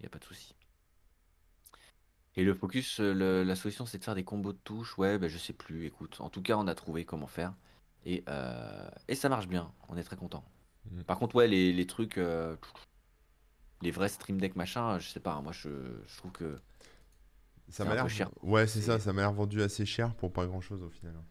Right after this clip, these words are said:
Speaker 1: Ils en, en font un produit un peu de luxe et tout, et bon, bah, au final, on veut juste que ça change de scène ou que ça lance un son. Ouais, c'est pas grand, grand chose, quoi.
Speaker 2: Ouais, ouais, c'est ça, ouais. Ça
Speaker 1: Bah
Speaker 2: fait
Speaker 1: ouais.
Speaker 2: cher le, le petit clavier externe, quoi.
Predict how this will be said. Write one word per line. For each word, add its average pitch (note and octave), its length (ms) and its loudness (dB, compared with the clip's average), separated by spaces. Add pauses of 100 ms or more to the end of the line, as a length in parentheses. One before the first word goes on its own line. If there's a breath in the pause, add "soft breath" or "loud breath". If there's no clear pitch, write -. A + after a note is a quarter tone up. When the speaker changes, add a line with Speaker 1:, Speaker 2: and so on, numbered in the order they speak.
(280)
Speaker 1:
Ils G2+ 180 0
en, G#2+ 240 6
en A2 120 4
font C3+ 120 2
un B2 80 6
produit A2+ 280 2
un A2 60 6
peu G#2 140 -2
de G2+ 100 6
luxe A2 300 2
et G#2+ 80 4
tout, C3 320 4
et F#2 180 4
bon, G2+ 180 0
bah, D2+ 220 4
au D#2 60 0
final, G#2 380 0 (420)
on F#2 60 -6
veut F2 160 2
juste A2 320 -4
que F#2+ 160 -2
ça F2+ 180 0
change F#2 320 -4 (720)
de F#2 80 -2
scène A2 300 0
ou G2 40 0
que - 80 -10
ça F2 100 0
lance F2+ 220 -2
un F2+ 100 -2
son. A#2 280 -8 (1300 loud breath)
Ouais, - 80 -10 (120)
c'est - 180 -14
pas F2+ 160 -12
grand, E2+ 200 -14
grand F2 160 -14
chose, D#2+ 280 -16
quoi. - 180 -20 (200)
Speaker 2:
Ouais, E2+ 240 -6
ouais, D#2+ 240 -6
c'est C#2 100 -12
ça, - 140 -14
ouais. E2 60 -10 (600)
Ça - 160 -16
Speaker 1:
Bah D#2+ 80 -6
Speaker 2:
fait D#2 60 -6
Speaker 1:
ouais. D#2+ 60 -8
Speaker 2:
cher E2 240 -4
le, E2+ 220 -4
le E2 60 -4
petit D#2+ 240 -12
clavier E2 260 -4
externe, E2 380 -8
quoi. - 100 -12